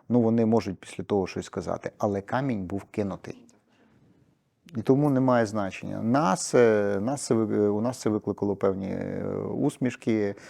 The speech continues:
е, якісь фотожаби і так далі, тому подібне. Що героїчна боротьба з, е,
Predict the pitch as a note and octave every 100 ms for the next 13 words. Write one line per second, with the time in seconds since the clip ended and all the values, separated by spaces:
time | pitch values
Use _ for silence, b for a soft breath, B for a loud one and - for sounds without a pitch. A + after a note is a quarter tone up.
0 | B B - G2+ F#2+ F#2 F#2+ F#2 F#2 G2
1 | G2+ G2+ G2 - - G#2+ G#2 F#2+ B2+ C3
2 | A2 G2+ G2 G2 G2 F#2 - G2 F#2 G2
3 | F#2 F#2 F2 E2+ F2+ A2+ - A2 G2+ G2
4 | F#2+ G#2 G#2 - G2 G2 G2 F#2+ F#2+ F#2
5 | - G#2 F#2 F#2